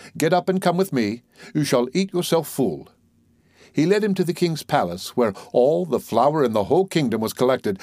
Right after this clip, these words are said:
and from it he had caused a huge mountain of bread to be baked. The man from the forest stood before it, began to eat, and by the end of one day the whole mountain had vanished.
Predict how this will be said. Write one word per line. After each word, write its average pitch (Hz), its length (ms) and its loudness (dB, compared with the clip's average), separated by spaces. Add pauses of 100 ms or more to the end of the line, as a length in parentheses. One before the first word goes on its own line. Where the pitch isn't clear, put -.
(100)
and 98 180 -2
from 143 200 4
it 101 180 -4 (160)
he 117 140 2
had 98 200 -2
caused 123 360 -2
a 101 120 -4
huge 98 440 0
mountain 98 380 -2
of 90 160 -4
bread 120 200 2
to 85 80 -6
be 95 100 -2
baked. 104 420 -2 (800)
The 123 100 0
man 160 220 0
from 127 160 -2
the 117 80 0
forest 101 500 0
stood 170 260 -2
before 120 340 0
it, 76 100 -8 (320)
began 180 300 2
to 135 160 0
eat, - 260 -6 (260)
and 123 120 0
by 131 160 4
the 117 160 2
end 135 160 0
of 95 80 -4
one 113 220 0
day 104 260 0 (220)
the 117 120 2
whole 127 220 0
mountain 113 360 -4
had 98 180 -4
vanished. 104 460 -2